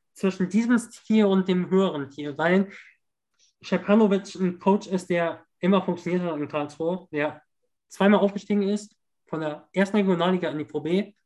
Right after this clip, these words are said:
von der Pro B in die Pro A und dann, wie er letztes Jahr übernommen hat, nachdem er beim M B C viele Jahre war und auch gleich wieder mit einem ganz, ganz auf, äh,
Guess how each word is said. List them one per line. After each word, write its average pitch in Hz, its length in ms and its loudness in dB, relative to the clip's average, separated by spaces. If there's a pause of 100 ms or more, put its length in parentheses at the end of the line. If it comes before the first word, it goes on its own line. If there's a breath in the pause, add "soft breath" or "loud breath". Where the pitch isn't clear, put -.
von 156 120 -6
der - 0 -
Pro - 160 -10
B 156 140 -6
in 160 140 -2
die 185 100 4
Pro 170 180 -6
A 170 320 -6 (560 soft breath)
und 160 180 -6
dann, 165 300 -2
wie 160 100 -2
er 160 60 0
letztes 170 300 -6
Jahr 165 120 0
übernommen 160 460 2
hat, 190 300 -2 (180)
nachdem 156 300 -4
er 147 180 -2
beim 143 260 -4
M 147 140 -4
B 143 120 -6
C 202 300 4
viele 220 260 2
Jahre 185 340 2
war 180 200 2
und 165 300 -4
auch 175 180 0
gleich 160 220 -4
wieder 165 180 0
mit 147 200 -4
einem 151 200 -4
ganz, 233 440 4
ganz 170 260 -4
auf, - 240 -2 (380 soft breath)
äh, 151 420 0